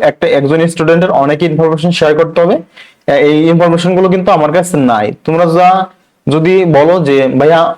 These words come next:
আবেদন কিভাবে করতে হয়?" সম্পূর্ণ একটা ভিডিও দেন, কমেন্টে জানিয়ে দাও। আমরা কিন্তু তোমাদের কমেন্টের ধারাবাহিকতায় আমরা একজন স্টুডেন্টের বায়োডাটা বা একজন স্টুডেন্টের ইনফরমেশন নিয়ে আমরা সে আবেদনটি করব। So,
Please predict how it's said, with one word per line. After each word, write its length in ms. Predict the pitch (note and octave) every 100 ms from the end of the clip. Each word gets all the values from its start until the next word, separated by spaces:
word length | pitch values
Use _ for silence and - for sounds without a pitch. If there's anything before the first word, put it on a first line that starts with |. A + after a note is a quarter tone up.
| _
আবেদন 460 | C3+ D3 D#3 F3+ F3
কিভাবে 280 | E3+ D#3+ F3
করতে 280 | F3+ F3 F#3
হয়?" 140 | G3+
সম্পূর্ণ 420 | - G3 F#3 G#3
একটা 200 | G3 G3
ভিডিও 280 | D#3 D#3 F3
দেন, 300 | E3 G#3 D#4 - _ _
কমেন্টে 280 | C3 C#3+ D#3
জানিয়ে 260 | D#3+ D#3+ E3
দাও। 260 | F3+ D4+ - _ _ _
আমরা 200 | B2+ C#3
কিন্তু 380 | D3+ D#3 G#3+ D#4+ -
তোমাদের 320 | C3+ C3 C3+
কমেন্টের 380 | D3 C#3+ D3 E3
ধারাবাহিকতায় 560 | D#3 D#3+ E3 E3 G3+
আমরা 280 | F3 C3+ C3+
একজন 400 | B2+ C3 D#3 D#3+
স্টুডেন্টের 400 | D3 D#3 D#3 E3+
বায়োডাটা 520 | D3 C#3 C#3 C#3+ F3
বা 220 | E3+ B2 B2
একজন 420 | C3+ C#3+ C#3+ D3+
স্টুডেন্টের 520 | D3 D3+ D3+ D#3 D#3+ D#3+ _ _ _ _ -
ইনফরমেশন 540 | E3+ E3 E3+ E3+ F#3 F3
নিয়ে 180 | D3+
আমরা 240 | F3+ C#3+ E3+
সে 160 | E3
আবেদনটি 440 | C#3 D3+ D3+ D3+ E3+
করব। 580 | F3 C3+ C3+ D#3+ B3 - _ _ _ _
So, 60 | -